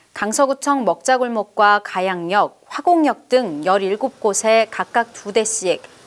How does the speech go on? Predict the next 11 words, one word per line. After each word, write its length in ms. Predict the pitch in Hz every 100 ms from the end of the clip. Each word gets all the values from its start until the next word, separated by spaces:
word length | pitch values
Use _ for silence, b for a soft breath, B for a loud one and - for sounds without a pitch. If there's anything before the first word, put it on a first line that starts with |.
| -
총 280 | - 349 339
서른네 540 | 330 339 339 269 170
대를 280 | 175 214 233
설치했습니다. 1040 | 254 294 277 247 - 175 151 139 143 143 - _ _ b b b b b b
로고젝터는 920 | 220 254 285 277 277 262 302 294 196
특정 420 | - - 349 311
문자나 480 | 220 220 220 247 247
그림을 640 | 226 226 208 208 247 226 123
엘이디 420 | 180 226 262 277
조명으로 500 | 269 233 262 262 240
투사해 640 | 240 214 202 165 214 196